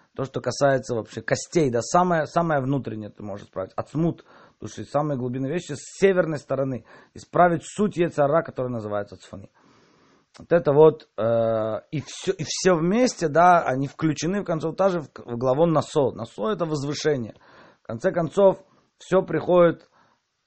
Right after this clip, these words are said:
все поднимаются и возвышаются через, э, приближение к храму, и все окружали храм, и все были вокруг него. Через приближение к храму, приближение к Торе можно исправить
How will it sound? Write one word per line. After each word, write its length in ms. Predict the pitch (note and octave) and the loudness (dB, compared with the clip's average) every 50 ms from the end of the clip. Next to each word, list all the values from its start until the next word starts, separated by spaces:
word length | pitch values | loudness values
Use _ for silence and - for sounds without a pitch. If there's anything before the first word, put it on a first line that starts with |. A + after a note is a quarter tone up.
| _ _ | _ _
все 320 | _ - - E3 F3 F3+ F3 | _ -8 0 2 4 4 4
поднимаются 840 | - - D#3+ D3 C3+ D3 D#3 D#3 E3+ F3+ F#3+ F#3+ F3+ E3 - D3+ D3 | 2 0 -4 -2 0 0 0 2 4 4 4 4 2 0 -2 -4 -4
и 20 | |
возвышаются 680 | C3+ C3+ B2 B2+ C3+ - - E3+ E3+ E3+ D#3 - - A#2+ | -4 -4 -4 -6 -6 -2 0 2 2 2 2 0 -4 -12
через, 500 | - - D#3 D#3 D3 D3 C#3 C3 - _ _ _ _ _ _ _ _ _ _ _ _ _ _ _ _ _ _ - - _ _ _ - | -8 -4 -2 0 2 0 0 -2 -4 _ _ _ _ _ _ _ _ _ _ _ _ _ _ _ _ _ _ -20 -20 _ _ _ -12
э, 260 | A2 G#2+ G#2 G#2 G#2 A2 _ | -10 -8 -8 -8 -10 -10 _
приближение 840 | - D3 D#3 C3+ C3+ D3 D3 C3+ G#2+ D3+ F3 E3+ D#3 C#3+ C3 A#2+ | -2 -2 -2 -2 -2 -4 -4 -2 0 0 0 0 0 -2 -4 -6
к 100 | - - | -8 -10
храму, 640 | - - C#3 D3 E3 F3+ G3 G3+ F3+ D#3+ D3 - _ _ _ _ _ _ _ _ _ _ _ _ - | -8 -4 0 2 4 4 2 2 0 -2 -4 -6 _ _ _ _ _ _ _ _ _ _ _ _ -10
и 640 | G#2+ A#2 A#2+ A#2 A#2 A#2 A2+ A2+ A2 A2+ G#2 F2+ - _ _ _ _ _ _ | -6 -4 -4 -4 -2 -2 -2 -4 -4 -4 -6 -8 -10 _ _ _ _ _ _
все 260 | - - - - F#3+ | -20 -8 0 4 4
окружали 540 | F3 E3+ - D#3+ D#3 C#3 B2+ F#3 F#3+ F#3 F3+ | 4 4 2 0 0 2 4 4 4 4 2
храм, 260 | E3+ D#3 D#3 D3 C#3+ | -2 -2 -4 -4 -4
и 20 | B2+ | -4
все 180 | - - D#3+ | -4 -4 -4
были 220 | C#3+ C#3+ D#3 D3 C3+ | -2 0 0 0 0
вокруг 360 | B2+ C3 B2 - D3 C#3 - | 0 -2 -4 -4 -8 -8 -6
него. 400 | C3+ C#3 C#3+ D#3+ F3+ F3+ F3+ - - - - _ _ _ | -4 -2 2 4 2 2 2 -2 -14 -20 -20 _ _ _
Через 280 | - - F#3 E3+ D#3 | -4 -2 -2 0 -2
приближение 640 | C3+ D3+ D3+ C3+ C3+ C#3 B2+ D#3 E3+ E3+ D#3+ D3+ C#3+ | -4 -6 -6 -4 -4 -4 -2 -2 -2 -2 -2 -4 -6
к 60 | - | -6
храму, 300 | - C3 C3 B2+ B2+ A2+ | -4 -4 -4 -4 -4 -6
приближение 640 | - - C3 C3 C3+ C3+ C3 D#3+ F3 F3 F3 E3 C3+ | -6 -6 -6 -4 -4 -2 -2 0 -2 0 -2 -4 -6
к 80 | - | -6
Торе 440 | _ - F#3 G3 F#3 E3+ D3+ - - _ _ _ _ _ _ _ - | _ 0 2 2 2 2 0 -4 -6 _ _ _ _ _ _ _ -4
можно 380 | - D3 E3 E3 D3+ D#3 D3 | 2 4 4 4 2 0 -6
исправить 680 | C3 - - - - D#3+ E3+ E3+ D#3 D3 C#3+ C#3+ - _ | -6 -10 -12 -2 4 6 6 6 6 2 -2 -6 -12 _